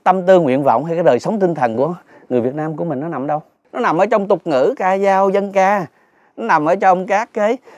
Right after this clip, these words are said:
à, truyện cổ tích hay là những cái, à, chuyện thần thoại. Đó là cái tâm tư nguyện vọng của người Việt Nam của mình,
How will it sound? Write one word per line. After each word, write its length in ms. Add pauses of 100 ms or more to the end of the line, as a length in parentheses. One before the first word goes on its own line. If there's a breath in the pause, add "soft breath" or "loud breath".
(120)
à, 220
truyện 340
cổ 240
tích 160 (180)
hay 260
là 180
những 340
cái, 320 (220 loud breath)
à, 120
chuyện 280
thần 180
thoại. 280
Đó 120
là 180
cái 80 (100)
tâm 220
tư 180
nguyện 260
vọng 220
của 80
người 120
Việt 140
Nam 160
của 80
mình, 200